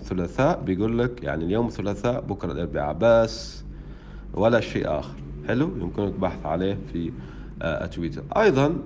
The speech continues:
لو ندخل إلى كل، آه، فيسبوك راح نلاقي هذه نفس الصورة يومًا لراغب علامة. هذه، آه، صفحة على الفيسبوك لديهم مائة وواحد وسبعين ألف متابع،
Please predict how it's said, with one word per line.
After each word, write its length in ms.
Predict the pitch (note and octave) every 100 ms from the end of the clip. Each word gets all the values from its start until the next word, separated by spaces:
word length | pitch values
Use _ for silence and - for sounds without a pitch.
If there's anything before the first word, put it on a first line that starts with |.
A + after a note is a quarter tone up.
| -
لو 220 | G2+ G#2 G#2+
ندخل 360 | A#2+ - G#2
إلى 480 | G2+ F2 F2 F2 E2+ -
كل، 280 | A#2+ A2+ - -
آه، 200 | F#2 E2+
فيسبوك 580 | A#2 A2 E2+ G2+ G#2+
راح 140 | - E2+
نلاقي 360 | F2 G2 F#2 F2+
هذه 380 | F2+ F2+ F#2
نفس 340 | - G#2 - F#2+
الصورة 380 | - G#2 G2+ F2+
يومًا 280 | G2 G2+
لراغب 520 | F#2+ E2+ E2+ F2+ F2 - - - - - -
علامة. 400 | D#2+ G#2 D2+ C2+
هذه، 500 | E2 F2 E2+ F2 E2 - - -
آه، 460 | D2+ C#2+ C#2+ C#2 - - -
صفحة 360 | - A2+ A2+ D2+
على 180 | D2+ D#2+
الفيسبوك 640 | - F2+ E2+ F#2+ B2 A#2+ - - - - -
لديهم 540 | F#2 F#2+ G#2+ G#2 G#2 F#2+ F#2
مائة 260 | A2 G2+
وواحد 360 | F#2 F#2 F2+ E2
وسبعين 420 | D2+ E2+ D#2 D#2+
ألف 240 | E2 E2 E2
متابع، 560 | D2 A#2 A#2+ B2 C#3+